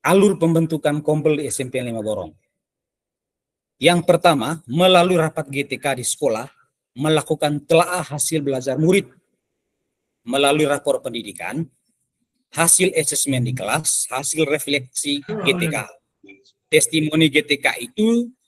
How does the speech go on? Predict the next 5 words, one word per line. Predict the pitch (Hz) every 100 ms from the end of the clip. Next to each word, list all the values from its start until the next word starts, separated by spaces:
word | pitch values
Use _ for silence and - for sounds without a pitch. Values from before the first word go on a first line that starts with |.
| _ -
sebagai | - - 165 147 139 - 127 113 113 110 _
dasar | 95 - - 180 233 - _ _ _ _ _ _ _ _ _ _ _
untuk | 160 165 156 143
membentuk | 131 117 107 - - -
kombel. | 98 92